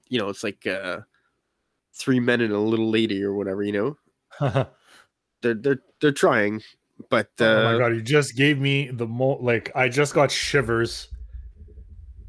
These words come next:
Speaker 2: from you saying that. I, this is, like, side tangent material right now, but you guys remember that long shot of Ted Danson's mother coming to see the baby and Three Men and a Baby?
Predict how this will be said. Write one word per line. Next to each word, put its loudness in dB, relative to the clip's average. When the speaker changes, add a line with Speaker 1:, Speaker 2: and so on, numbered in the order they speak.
Speaker 2:
from 0
you 4
saying 2
that. -6
I, 0
this 2
is, 2
like, 4
side 2
tangent 0
material 0
right -4
now, -2
but -6
you -2
guys 6
remember 2
that 2
long 2
shot 0
of -10
Ted 0
Danson's 0
mother 0
coming -2
to -8
see -6
the -4
baby -2
and -8
Three -6
Men -2
and -2
a -6
Baby? -4